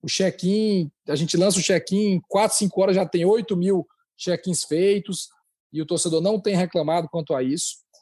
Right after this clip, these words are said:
No caso do, do e-commerce, o que a gente pretende fazer é integrar todos os produtos licenciados dentro do e-commerce.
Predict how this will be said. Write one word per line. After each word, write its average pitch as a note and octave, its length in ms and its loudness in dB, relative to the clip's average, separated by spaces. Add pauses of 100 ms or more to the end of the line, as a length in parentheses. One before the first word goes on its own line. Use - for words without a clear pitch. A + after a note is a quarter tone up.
(480)
No F3+ 140 0
caso A3+ 440 2
do, G3+ 280 2
do G3 160 0
e-commerce, F3+ 580 -2
o D#3 100 -4
que - 100 -4
a F3+ 60 2
gente F#3 200 -2
pretende G3 380 -2
fazer F3 580 0 (340)
é D3+ 100 -4
integrar F#3+ 600 0
todos A#3 300 0
os G#3+ 100 -4
produtos G3+ 400 -2
licenciados G3 640 -2
dentro A3 320 -2
do F#3+ 80 -2
e-commerce. F#3 680 -2